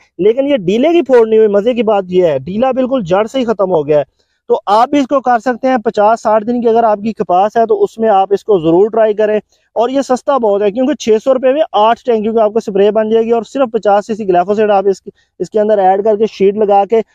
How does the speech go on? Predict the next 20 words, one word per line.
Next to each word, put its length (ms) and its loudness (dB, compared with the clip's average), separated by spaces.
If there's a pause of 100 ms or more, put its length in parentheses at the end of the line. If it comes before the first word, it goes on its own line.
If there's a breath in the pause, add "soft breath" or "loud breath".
(140)
ऊपर 280 -2
नीचे, 200 0
ये 160 0
देखें, 260 0
बेड 220 0
के 60 0
ऊपर 260 0
भी 120 -2
हुआ 240 2
हुआ 180 0
है 80 -2 (380)
और 140 0
ये 140 0
देखें, 240 0
बेड 220 0
के 60 2
नीचे 280 0
भी 100 2
हुआ 200 2
है। 60 -2